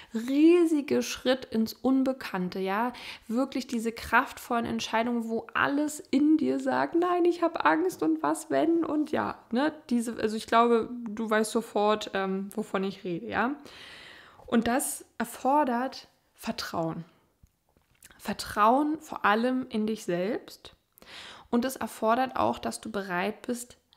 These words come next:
Risiken einzugehen. Und da sind wir dann beim Thema Mut. Und Mut ist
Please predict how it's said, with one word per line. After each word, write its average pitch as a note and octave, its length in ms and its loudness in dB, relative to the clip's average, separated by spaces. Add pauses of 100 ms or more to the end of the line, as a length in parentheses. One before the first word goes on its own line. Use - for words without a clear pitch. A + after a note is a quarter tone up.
Risiken A3+ 720 2
einzugehen. - 720 -14 (480)
Und G#3 180 -2
da G#3+ 120 4
sind C4 240 -2
wir B3 60 -2
dann B3 340 -4
beim B3 260 -2
Thema A3+ 540 -2 (120)
Mut. G#3+ 460 0 (1080)
Und A3 280 0
Mut F4 540 8
ist - 420 -6